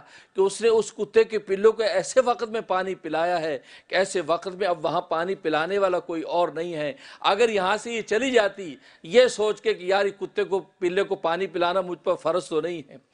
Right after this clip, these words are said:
मुझ पर वाजिब तो नहीं है, अल्लाह ने कोई मुझ पर शर्त तो नहीं की उसको पानी पिलाना, मरता तो मरता रहे, जानवर ही तो है। अगर चली जाती तो जाहिर है कि वो गुनाहों में लथपथ रहती और जहन्नुम की आग उसके लिए तैयार थी,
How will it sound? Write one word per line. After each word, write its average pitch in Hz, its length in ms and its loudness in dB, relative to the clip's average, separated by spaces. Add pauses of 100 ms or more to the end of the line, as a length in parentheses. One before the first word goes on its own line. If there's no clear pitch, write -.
(240)
मुझ 165 220 2
पर 202 180 2
वाजिब 165 400 -4
तो 175 120 -6
नहीं 190 220 -2
है, 143 240 -6 (240)
अल्लाह 180 300 2
ने 196 60 0
कोई 185 160 0
मुझ 185 180 -2
पर 202 220 -2
शर्त 165 340 0
तो 196 80 2
नहीं 208 180 -2
की 208 140 -6
उसको 190 220 -2
पानी 170 320 -4
पिलाना, 170 440 -2 (260)
मरता 214 340 0
तो 220 160 -2
मरता 226 320 2
रहे, 220 200 2
जानवर 202 400 -2
ही 220 100 -2
तो 339 120 -6
है। 208 280 0 (260)
अगर 208 260 2
चली 254 300 -2
जाती 214 460 0 (260)
तो 180 100 -4
जाहिर 170 300 0
है 196 60 -2
कि 175 100 -8
वो 175 120 -4
गुनाहों 180 380 -2 (120)
में 170 140 -4
लथपथ 185 400 -2
रहती 160 460 -4 (280)
और 196 180 4
जहन्नुम 170 440 -4
की 170 160 -4
आग 180 240 2
उसके 185 220 -6
लिए 175 120 -6
तैयार 170 440 -2
थी, 151 260 -12